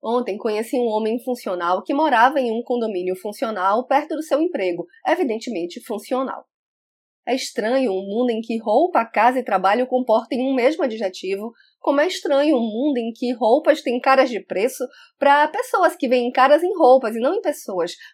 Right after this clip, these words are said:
porque só veem em pessoas em ambientes onde até o ar está condicionado sempre à permissão de entrada. São funcionais também os cachorros absurdamente pequenos pra caber em apartamentos absurdamente pequenos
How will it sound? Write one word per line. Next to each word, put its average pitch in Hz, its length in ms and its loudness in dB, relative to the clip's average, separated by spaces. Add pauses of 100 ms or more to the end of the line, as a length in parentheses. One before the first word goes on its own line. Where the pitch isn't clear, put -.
porque 285 380 4
só 339 260 0
veem 330 240 2
em 320 80 2
pessoas 240 580 -4
em 285 140 -4
ambientes 233 560 -4 (260)
onde 320 280 2
até 320 400 -2
o 285 160 2
ar 285 200 2
está 339 280 -2
condicionado 302 800 -2
sempre 320 480 -6
à 302 40 0
permissão 349 560 -4
de 311 120 -2
entrada. - 520 -8 (1040)
São 359 240 -4
funcionais 269 800 -4
também 208 400 -2
os 233 120 -6
cachorros 269 540 0
absurdamente 220 680 -2
pequenos 226 500 -8 (300)
pra 359 160 2
caber 359 380 6
em 254 140 2
apartamentos 196 880 -6
absurdamente 262 1000 -2
pequenos 220 540 -4